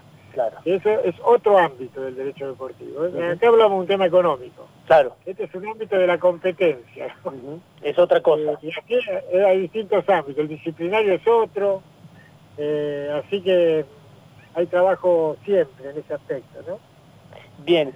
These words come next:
Speaker 1: eh,
Speaker 2: Pero este, este, sí, este es un tema, este, que es inédito porque nunca se dio. Eh, normalmente las temporadas terminan cuando termina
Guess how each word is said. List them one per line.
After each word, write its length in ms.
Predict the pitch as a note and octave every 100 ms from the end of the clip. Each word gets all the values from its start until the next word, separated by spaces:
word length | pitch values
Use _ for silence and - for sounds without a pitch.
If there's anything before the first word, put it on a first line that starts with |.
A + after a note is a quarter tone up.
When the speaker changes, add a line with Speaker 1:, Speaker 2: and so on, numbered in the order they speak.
| - -
Speaker 1:
eh, 180 | D#3+ E3+ -
Speaker 2:
Pero 120 | F3+
este, 340 | - E3+ F3+
este, 200 | F3 F#3+ - _ _ -
sí, 220 | D#3+ D3
este 160 | F3 F3+
es 60 | E3+
un 100 | D#3+
tema, 400 | F3+ F3+ F3 D#3+
este, 680 | D3+ - D3+ D3 D3 C#3 C#3 -
que 80 |
es 120 | E3 E3
inédito 460 | F#3 A3+ A3+ F3
porque 360 | D3+ C#3 D3 C3+ _ - - - -
nunca 260 | F3+ F3 -
se 140 | D#3
dio. 280 | A3 A3 - _ _ _
Eh, 220 | C3+ C3 B2+
normalmente 520 | C#3+ D3 D#3 F#3+ F3+
las 140 | D3+
temporadas 600 | - D3+ - E3+ G#3 F3+
terminan 460 | - D3+ G3+ A3 E3
cuando 300 | C#3+ C3+ C3+
termina 580 | C#3+ C#3 D#3 D3+ C3+